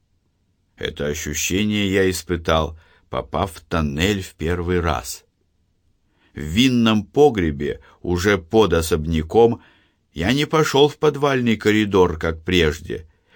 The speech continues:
Вместо этого поднялся по узкой лестнице на первый этаж. Осторожно вошёл в кухню, на случай, если шеф Шилшем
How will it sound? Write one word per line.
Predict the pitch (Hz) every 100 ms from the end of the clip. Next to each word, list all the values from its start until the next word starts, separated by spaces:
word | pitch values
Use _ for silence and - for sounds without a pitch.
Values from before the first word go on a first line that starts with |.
| _
Вместо | 80 82 104 - 117
этого | 113 117 117 110 110 - _
поднялся | - 85 80 104 117 -
по | 101
узкой | 95 98 98 - 78
лестнице | 82 104 - 104 98 -
на | 104 87
первый | 80 82 85 82 82
этаж. | 78 67 65 - - _ _ _ _ _ _ _ _
Осторожно | - 92 - 92 123 135 135
вошёл | 120 113 127 131
в | 123
кухню, | - 135 117 - 80 80 - _ _ _
на | 82
случай, | 82 101 107 92 90 82 - _
если | - 87 87 95
шеф | 92 - 101 87 -
Шилшем | - - 123 123 - 117 110